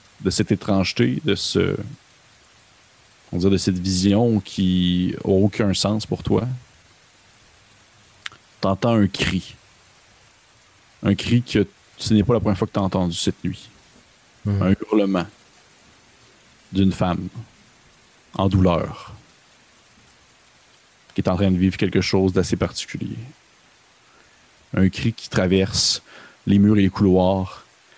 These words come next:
Speaker 1: Et dès que ce, ce, ce son se fait entendre, tu peux entendre, euh, également le, le, le pas pressant de quelques serviteurs qui se dirigent en direction de l'origine de ce son. Qu'est-ce que tu fais ?
Speaker 2: Je continue ma lecture.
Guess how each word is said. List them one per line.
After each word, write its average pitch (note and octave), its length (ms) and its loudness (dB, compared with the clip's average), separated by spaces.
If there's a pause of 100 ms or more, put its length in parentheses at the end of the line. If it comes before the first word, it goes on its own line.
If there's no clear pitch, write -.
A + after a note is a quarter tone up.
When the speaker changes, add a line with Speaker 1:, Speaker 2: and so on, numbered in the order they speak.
(260)
Speaker 1:
Et F#2 300 4
dès G#2 260 2
que A2 140 0
ce, F#2 640 2
ce, F#2 340 2
ce - 160 -2
son A#2 300 -2
se - 120 -4
fait A2 140 -2
entendre, G2+ 720 -2 (1120)
tu - 100 -8
peux A2+ 100 2
entendre, G2 560 2
euh, F2 200 4
également F2+ 400 2
le, F#2 260 4
le, F#2 240 2 (220)
le G2+ 140 4
pas A2+ 180 0
pressant G#2 600 2
de F#2+ 100 2
quelques G2 360 0
serviteurs G2 600 -2
qui - 80 -10
se - 100 -4
dirigent F#2 600 0
en F2 40 0
direction F#2 520 -4
de F2+ 80 2
l'origine F2 420 0
de E2+ 100 -2
ce - 140 -6
son. - 220 -6 (1200)
Qu'est-ce - 180 -6
que G#2+ 60 0
tu - 180 -10
fais ? - 140 -4 (1500)
Speaker 2:
Je - 60 -20
continue A#2 380 0
ma A2 140 4
lecture. G#2 500 0